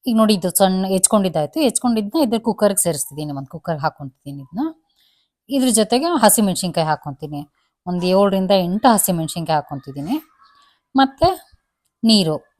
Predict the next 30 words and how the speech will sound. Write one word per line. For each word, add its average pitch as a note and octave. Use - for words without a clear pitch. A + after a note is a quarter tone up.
ನೀರು A3+
ಇಲ್ಲಿ A3+
almost G3+
ಒಂದ್ F3+
ಎರಡು F3+
ಕಪ್ -
ಅಷ್ಟು -
ನೀರು G#3
ಸೇರಿಸ್ಕೊಂತಿದ್ದೀನಿ D3
ನಾನು. C#3
ಈ C4+
ಸಾರಿಗೆ A#3+
ತುಂಬಾ G3+
ನೀರೇನ್ F3+
ಸೇರ್ಸೋದ್ E3
ಬೇಡ, D#3+
ಯಾಕೆಂದ್ರೆ G3
ಸೊಪ್ಪೇನ್ G3
ಬೆಂದಾದ್ಮೇಲೆ F#3
ನೀರೇನ್ F#3
ಹೀರ್ಕೊಳಲ್ಲ, E3+
ನೀರು G#3
as E3+
it F#3
is F#3+
ಹಾಗೆ E3+
ಇರುತ್ತೆ. C#3+
ಹಾಗಾಗಿ A3
ಎರಡು F#3+
ಕಪ್ F3+